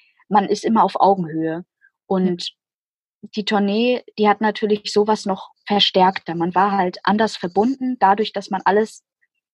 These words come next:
Speaker 1: zusammen gemacht hat. Es gab
Speaker 2: Mhm.
Speaker 1: natürlich die Aufteilung, Männer haben eher die Technik gemacht,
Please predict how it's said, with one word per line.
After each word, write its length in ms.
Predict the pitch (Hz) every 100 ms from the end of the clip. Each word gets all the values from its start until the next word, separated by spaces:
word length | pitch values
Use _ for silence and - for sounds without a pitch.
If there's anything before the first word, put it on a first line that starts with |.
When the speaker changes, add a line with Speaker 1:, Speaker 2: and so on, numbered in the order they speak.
| _
Speaker 1:
zusammen 360 | - 190 185 214
gemacht 400 | 180 180 - 269
hat. 200 | 285 -
Es 140 | - -
gab 160 | 190
Speaker 2:
Mhm. 60 | 202
Speaker 1:
natürlich 260 | 190 - 185
die 100 | -
Aufteilung, 540 | 190 - 202 180 175
Männer 300 | 175 196 196
haben 140 | 175 170
eher 200 | 180 165
die 120 | 170
Technik 400 | - 208 - 202
gemacht, 460 | 196 190 190 - -